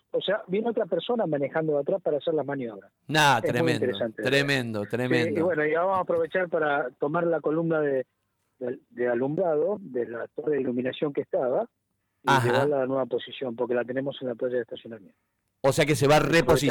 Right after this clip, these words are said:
Speaker 1: esos camiones.
Speaker 2: e-, esa se va a
Speaker 1: Sí, hay que
Speaker 2: reposicionar.
Speaker 1: reposicionar.
Speaker 2: Claro,
Speaker 1: Sí.
Speaker 2: claro.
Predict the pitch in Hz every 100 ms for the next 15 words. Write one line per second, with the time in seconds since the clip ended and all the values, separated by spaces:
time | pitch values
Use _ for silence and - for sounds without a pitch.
0 | 143 - 127 127 127 110 98 - 165 -
1 | 147 151 147 147 151 147 151 151 156 135
2 | 107 101 - 120 - - _ - 120 123
3 | 117 95 92 - _ - 120 113 101